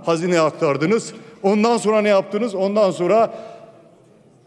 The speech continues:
cambaz diyeceğim, başka ne diyebilirim yani, çıkıyor böyle mimikleriyle. Vallahi diyor, çok iyi gidiyor her şey. Siz de buna inanıyorsunuz. Beş milyar Ocak ayında bütçemiz fazla verdi diyor.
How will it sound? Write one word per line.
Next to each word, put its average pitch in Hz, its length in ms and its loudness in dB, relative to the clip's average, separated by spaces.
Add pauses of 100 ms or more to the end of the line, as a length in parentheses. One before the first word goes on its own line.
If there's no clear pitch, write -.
(120)
cambaz 202 500 -2
diyeceğim, 151 340 -2
başka 165 280 0
ne 226 160 0
diyebilirim 143 680 -2
yani, 143 160 -2
çıkıyor 165 420 -2
böyle 151 220 2
mimikleriyle. 151 920 -2
Vallahi 151 480 2
diyor, 180 380 -2
çok 202 200 -4
iyi 175 140 -6
gidiyor 151 260 -2
her 139 140 -2
şey. 180 320 -2 (200)
Siz 165 200 -6
de 156 120 0
buna 147 160 0
inanıyorsunuz. 151 680 -2 (480)
Beş 233 440 0
milyar 214 560 2
Ocak 202 380 2
ayında 202 460 0
bütçemiz 208 540 0
fazla 233 400 2
verdi 165 280 0
diyor. 127 180 -10